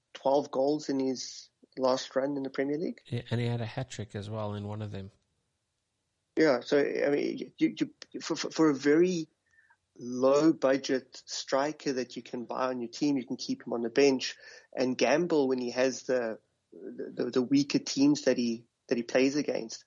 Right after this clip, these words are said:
Speaker 2: Mm.
Speaker 1: I don't think Everton is one of those teams. Um, like I said, he might get lucky and he might get a goal out of it. But Rondon, Gray, Iwobi, and then especially,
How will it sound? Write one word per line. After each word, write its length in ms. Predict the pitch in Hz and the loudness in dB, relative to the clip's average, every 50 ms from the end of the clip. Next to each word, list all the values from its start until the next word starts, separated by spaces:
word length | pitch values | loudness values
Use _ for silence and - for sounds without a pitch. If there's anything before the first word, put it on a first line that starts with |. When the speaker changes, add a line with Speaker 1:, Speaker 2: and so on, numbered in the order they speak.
| - - | -12 -10
Speaker 2:
Mm. 340 | 113 104 98 95 95 92 - _ | -10 -8 -10 -12 -14 -16 -12 _
Speaker 1:
I 60 | - - | -10 -8
don't 300 | - - 139 143 143 139 | 2 4 6 6 6 6
think 240 | - 147 127 - 143 | 4 0 0 2 0
Everton 360 | 143 139 135 - - 139 131 | 0 0 0 -6 -4 -6 -6
is 120 | 127 113 | -4 -2
one 140 | 127 127 123 | -2 -2 -2
of 80 | 127 120 | -2 -2
those 200 | 127 127 120 - | -4 -4 -4 -8
teams. 480 | - - 139 160 196 214 - - - - _ _ _ _ _ - | -8 -4 -4 -4 -4 -6 -10 -16 -18 -20 _ _ _ _ _ -10
Um, 420 | 117 120 120 117 120 117 117 113 - - | -8 -6 -4 -4 -4 -4 -6 -8 -4 -2
like 200 | 139 123 - 135 | 0 0 2 0
I 40 | |
said, 180 | 127 - 135 117 | 0 0 -2 -2
he 100 | 107 127 | 0 -2
might 320 | 123 123 123 127 127 - | 0 2 2 2 0 0
get 180 | - 135 123 - | -2 -2 -2 0
lucky 260 | 127 127 123 - - | -2 -4 -4 -4 -6
and 40 | 127 | -6
he 60 | 123 | -6
might 220 | 117 120 120 120 - | -4 -4 -6 -6 -6
get 120 | 127 120 | -8 -8
a 40 | 117 | -8
goal 300 | 117 123 127 139 147 - | -4 -2 0 0 2 2
out 140 | - 139 147 | 0 0 0
of 100 | 143 165 | 0 -2
it. 180 | 175 175 - - - - - - - - - - _ _ _ _ _ | -4 -4 -6 -16 -18 -20 -20 -20 -20 -20 -20 -20 _ _ _ _ _
But 300 | - 139 127 123 123 123 _ - - - _ - | 2 2 4 2 0 -2 _ -18 -20 -20 _ -12
Rondon, 600 | 131 131 127 131 135 139 131 131 131 131 131 127 117 | -4 0 2 2 2 2 2 2 2 2 0 -4 -6
Gray, 480 | - - 131 127 127 127 127 127 123 - _ _ _ _ _ _ _ _ _ _ _ - - - | -4 -2 0 2 2 2 2 0 -2 -6 _ _ _ _ _ _ _ _ _ _ _ -18 -12 -8
Iwobi, 680 | - - 160 151 151 147 151 151 143 147 143 143 143 143 - _ _ | -6 -4 -4 -2 -2 0 0 2 4 4 4 4 2 -2 -8 _ _
and 120 | - 135 135 | -2 0 0
then 80 | 135 | 0
especially, 460 | 131 131 - 156 147 147 - 143 135 | 0 0 2 0 0 2 2 0 -2